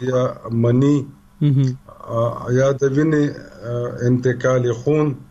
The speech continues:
Speaker 2: مهم.
Speaker 1: څنګه چې تاسو ویلې، یا دا ټیټو مارکینګ خالونه جوړول.
Speaker 2: او، همداراز، آ، حجام یا نایي ته تګ.
Speaker 1: آ، آ، حجامې کول، دا دلته یو بل مصیبت دی زموږ دواړو هیوادونو کې.
Speaker 2: مهم.
Speaker 1: آ، چې هغه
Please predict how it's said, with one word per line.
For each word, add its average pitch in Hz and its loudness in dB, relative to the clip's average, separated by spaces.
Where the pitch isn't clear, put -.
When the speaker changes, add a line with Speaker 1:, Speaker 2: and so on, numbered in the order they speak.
Speaker 2:
مهم. 143 4
Speaker 1:
څنګه 131 0
چې 127 -6
تاسو 131 0
ویلې، 127 2
یا 131 2
دا 127 0
ټیټو 147 0
مارکینګ 131 -2
خالونه 127 0
جوړول. 123 0
Speaker 2:
او، 139 2
همداراز، 139 0
آ، 143 2
حجام 139 0
یا 139 0
نایي 135 2
ته 143 -4
تګ. 131 -4
Speaker 1:
آ، 117 -8
آ، 117 0
حجامې 143 2
کول، 139 -2
دا 135 -2
دلته 135 -4
یو 135 -2
بل 143 0
مصیبت 127 0
دی 131 2
زموږ 123 2
دواړو 123 2
هیوادونو 117 0
کې. 135 -4
Speaker 2:
مهم. 135 2
Speaker 1:
آ، 113 -2
چې 113 -4
هغه 117 2